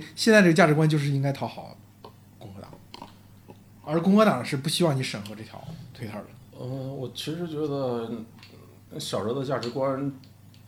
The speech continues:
Speaker 2: 只有一点嘛，就是我要赢。
Speaker 1: 实用主义。
Speaker 2: 对。
Speaker 1: 彻底的实用主义。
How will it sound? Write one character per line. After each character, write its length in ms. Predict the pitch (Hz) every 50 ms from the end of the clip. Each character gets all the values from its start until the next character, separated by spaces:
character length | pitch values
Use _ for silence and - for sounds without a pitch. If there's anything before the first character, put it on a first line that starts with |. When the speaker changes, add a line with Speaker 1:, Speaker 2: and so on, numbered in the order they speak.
| - -
Speaker 2:
只 160 | - - 131
有 200 | 135 117 95 -
一 80 | 123 113
点 220 | 104 92 85 80
嘛， 180 | 82 82 82 - -
就 140 | - - 104
是 60 | 104
我 120 | 95 90
要 160 | 90 90 90 90
赢。 260 | 90 90 90 87 92 92 - -
Speaker 1:
实 180 | - - - 135
用 180 | 147 143 127
主 100 | 113 117 -
义。 60 | - - - - - - - -
Speaker 2:
对。 120 | - 95 90 92 - - - - - - - -
Speaker 1:
彻 160 | - - 143 120
底 100 | 101 87
的 80 | 90
实 160 | - - -
用 80 | - - -
主 60 |
义。 20 | -